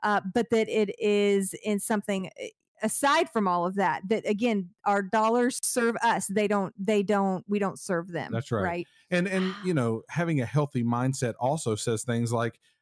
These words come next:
Speaker 2: "I enjoy being generous. I enjoy seeing others succeed. I enjoy being able to give to others and give generously,"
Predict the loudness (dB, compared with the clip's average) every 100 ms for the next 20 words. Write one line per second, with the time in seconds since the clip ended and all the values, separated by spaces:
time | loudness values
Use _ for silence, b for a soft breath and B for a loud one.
0 | _ -6 -2 -2 0 0 0 2 2 2
1 | 2 0 -2 -4 -8 -8 -4 -2 -2 0
2 | 0 2 0 -2 0 0 0 0 0 -2
3 | -6 -4 -2 -2 -2 -4 -2 -2 0 0
4 | 0 0 0 0 -2 -4 -4 -8 -2 0
5 | 0 -2 -6 -6 -2 0 0 -4 -8 b
6 | b -2 -2 0 -2 0 0 0 0 -2
7 | -4